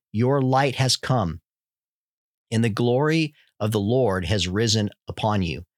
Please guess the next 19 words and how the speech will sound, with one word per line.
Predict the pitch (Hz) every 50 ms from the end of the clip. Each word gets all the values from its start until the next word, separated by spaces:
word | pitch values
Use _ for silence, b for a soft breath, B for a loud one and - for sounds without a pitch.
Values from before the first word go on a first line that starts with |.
| b b b b b b b
For | 123
behold, | 110 120 120 107 117 156 185 160 107 98 -
darkness | 110 110 139 135 - 139 123 -
shall | - 120 101
cover | - - 120 104 98 92
the | 82 90 - 82
earth, | 82 92 113 - -
and | 104 98 - _
thick | - 135 139 135 - 107
darkness | 98 104 107 117 107 - 92 87 - - - - _ _ -
the | 98
peoples. | - 131 143 135 - 73 73 - - - - - _ _ _ _ _ _ _ _ -
But | - 117
the | 143 135
Lord | 131 131 143 156 185 208 214 208
will | 202 185 165 147 139
arise | 127 117 117 113 113 110 87 85 82 80 92 92 - - - - _ -
upon | 101 90 - 123 127 131 127 107
you, | 87 69 57 -